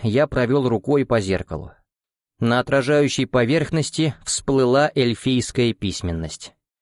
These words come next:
Кнопок у устройства не имелось, зато слова можно было использовать вместо них. А ещё существовала функция отправки послания, хоть слугам, хоть на соседние покои. Интересное изобретение, учитывая, что питалось оно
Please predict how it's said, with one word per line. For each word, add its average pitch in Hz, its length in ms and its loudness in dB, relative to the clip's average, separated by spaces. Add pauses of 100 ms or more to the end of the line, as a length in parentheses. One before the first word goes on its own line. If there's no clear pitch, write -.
(380)
Кнопок 196 500 0
у 160 140 4
устройства 151 520 0
не 117 200 4
имелось, 101 480 0
зато 113 280 -2
слова 123 300 0
можно 117 280 2
было 113 200 2
использовать 135 580 0
вместо 95 420 -2
них. 85 340 -6 (640)
А 127 100 2
ещё 180 300 0
существовала 156 720 0
функция 160 520 0
отправки 135 520 0
послания, 123 680 -2 (260)
хоть - 280 0
слугам, 139 580 2
хоть 151 300 -2
на 127 80 0
соседние 113 540 0
покои. 101 580 0 (880)
Интересное 147 500 -2
изобретение, 113 560 0
учитывая, 107 420 -2
что - 180 -6
питалось 135 440 -2
оно 120 260 0